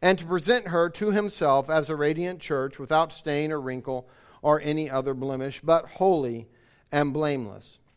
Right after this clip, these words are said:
In this way, husbands ought to love their wives as their own bodies." But, um, they feed and care for their, uh, I'm sorry, after all,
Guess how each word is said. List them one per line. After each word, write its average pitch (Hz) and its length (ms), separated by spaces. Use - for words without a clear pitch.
In 226 240
this 220 220
way, 185 300
husbands 170 500
ought 170 160
to 160 100
love 156 300
their 160 120
wives 143 500
as 143 260
their 147 120
own 143 260
bodies." 131 540
But, 160 360
um, 143 380
they 151 200
feed 175 380
and 135 140
care 156 440
for 139 240
their, 135 260
uh, 127 220
I'm 151 140
sorry, 147 200
after 185 300
all, 131 480